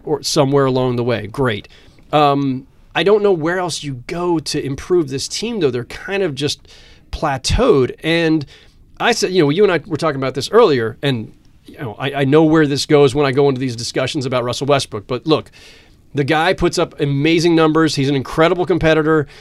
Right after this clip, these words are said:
He's also reaching that stage of his career where the punishing style he plays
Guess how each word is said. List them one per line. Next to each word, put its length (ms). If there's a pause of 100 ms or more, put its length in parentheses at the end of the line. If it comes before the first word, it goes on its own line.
(160)
He's 220
also 260
reaching 280
that 100
stage 240
of 80
his 100
career 460
where 260
the 80
punishing 400
style 360
he 120
plays 540